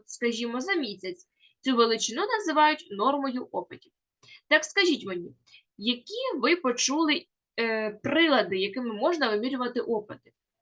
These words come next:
Так, це дощомір та опадомір. Тобто дощоміром ми вимірюємо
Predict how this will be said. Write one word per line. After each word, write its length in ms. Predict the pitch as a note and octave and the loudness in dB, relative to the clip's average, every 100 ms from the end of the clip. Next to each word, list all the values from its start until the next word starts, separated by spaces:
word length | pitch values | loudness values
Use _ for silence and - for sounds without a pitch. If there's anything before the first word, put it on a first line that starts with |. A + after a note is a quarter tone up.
| - | 2
Так, 260 | A3 - - _ _ - | 2 2 -4 _ _ -2
це 220 | F#4 F#4+ | 4 6
дощомір 680 | B3+ B3+ - A3 A3 F#4+ G#4+ - | 6 4 2 0 0 -2 -2 0
та 240 | F#4+ G#4+ G#4 | 6 6 6
опадомір. 600 | C#4+ B3+ B3+ G3+ F3+ - _ _ | 2 2 0 -2 -4 -8 _ _
Тобто 300 | A3 - A#3+ | -8 -6 0
дощоміром 640 | B3 C#4+ D4+ D#4+ D#4+ B3+ A3 | 2 2 2 2 2 2 2
ми 200 | A#3 A3 | 2 2
вимірюємо 760 | A#3 A#3+ A#3 G#3 G3 F#3+ F#3 | 0 -2 0 2 0 -4 -12